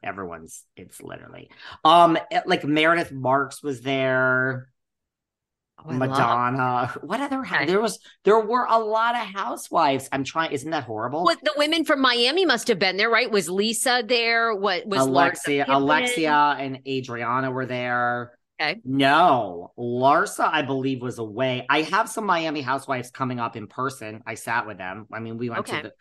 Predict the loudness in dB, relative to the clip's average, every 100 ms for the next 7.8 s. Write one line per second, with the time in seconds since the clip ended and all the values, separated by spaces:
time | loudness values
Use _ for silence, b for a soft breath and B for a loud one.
0 | _ -4 0 0 -2 -6 -4 -2 -2 -4
1 | -10 -10 -12 -10 -8 -8 -8 -14 -16 B
2 | B B -8 4 6 8 8 6 2 -4
3 | -8 -14 -14 -10 -10 -4 -4 -2 -6 -8
4 | -8 -2 0 2 0 -2 0 2 2 0
5 | -4 -4 -6 -4 -4 -4 -6 -6 -6 -4
6 | -4 -8 -6 -6 -6 -12 -14 -14 -14 -14
7 | -14 -10 -6 -2 -2 -2 -6 -12